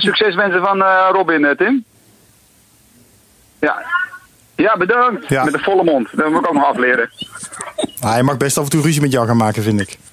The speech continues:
Speaker 1: Ja, nee, dat, eh, doet hij dagelijks. Tie-, tiener, hè? Hij is een tiener. Dus dan komt de puberteit, eh,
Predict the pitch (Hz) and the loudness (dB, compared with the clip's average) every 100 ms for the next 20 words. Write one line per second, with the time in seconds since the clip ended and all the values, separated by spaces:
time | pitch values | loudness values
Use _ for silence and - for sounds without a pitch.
0 | - - - - - - - - - 143 | -20 -20 -18 -10 -10 -10 -14 -12 -2 0
1 | 170 185 151 160 123 117 131 135 139 143 | 2 2 2 2 0 0 2 2 2 0
2 | 143 143 160 185 151 - - - - _ | 0 0 0 0 -4 -6 -12 -16 -20 _
3 | _ _ - - - - 196 170 143 - | _ _ -20 -16 -8 -2 0 0 -2 0
4 | 220 175 143 208 175 156 - 233 165 127 | 2 2 2 2 0 -2 0 2 2 2
5 | 127 139 156 170 143 156 170 156 170 190 | 0 2 2 0 -2 -2 -2 -2 0 0
6 | 196 | 0